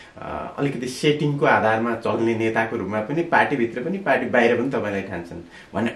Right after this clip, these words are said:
अब तपाईँ गाउँपालिकाको अध्यक्ष हुनुहुन्छ, यता जिल्ला समग्र अरू गाउँपालिकाले पाउने बजेट र तपाईँको ताजगढले budget पाउने budget sunk प्रदेशबाटको फरक हुन्छ या कसरी लड्नुहुन्छ, कसरी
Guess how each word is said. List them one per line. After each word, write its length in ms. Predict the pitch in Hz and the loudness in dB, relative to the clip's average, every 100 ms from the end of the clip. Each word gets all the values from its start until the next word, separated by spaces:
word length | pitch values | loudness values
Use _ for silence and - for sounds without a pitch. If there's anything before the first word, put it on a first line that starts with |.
| - | 0
अब 240 | 147 165 | 4 4
तपाईँ 260 | 147 139 117 | 4 2 2
गाउँपालिकाको 500 | 117 117 120 117 117 | 0 2 0 0 0
अध्यक्ष 360 | 110 113 110 | 0 0 -2
हुनुहुन्छ, 340 | 117 104 117 165 160 - - 123 | -2 -2 -2 -2 -6 -8 -4 0
यता 160 | 127 | 0
जिल्ला 360 | 107 135 139 139 | 0 2 2 2
समग्र 460 | - 151 170 170 | 0 2 2 4
अरू 300 | 135 135 139 | 2 4 2
गाउँपालिकाले 720 | 123 - 131 131 131 127 131 127 | 2 0 0 2 0 2 -2 0
पाउने 340 | 123 123 127 | 0 0 0
बजेट 420 | 123 127 170 170 - | -2 0 -2 -6 -4
र 60 | 131 | -4
तपाईँको 360 | - 165 143 139 - - - 143 | -2 -4 -4 -4 -8 -20 -4 0
ताजगढले 500 | 151 151 151 147 143 | 2 2 0 2 2
budget 440 | 110 127 143 135 | 2 4 4 4
पाउने 520 | 123 107 - 143 151 123 | 0 0 4 4 4 4
budget 340 | 123 120 120 | 4 2 0
sunk 220 | 123 120 | -2 -2
प्रदेशबाटको 680 | 123 113 110 113 110 110 110 - - - | -2 -4 -2 -4 -4 -6 -8 -12 -12 2
फरक 220 | 147 156 | 4 4
हुन्छ 200 | 131 131 | 2 -4
या 380 | 151 135 127 - | -4 -4 -6 -8
कसरी 500 | - - 123 - 104 | -14 -14 -10 -8 -6
लड्नुहुन्छ, 640 | 98 98 92 85 85 85 | -6 -4 -2 -2 -4 -8
कसरी 580 | 92 120 - 113 95 90 | -8 -8 -6 -6 -6 -10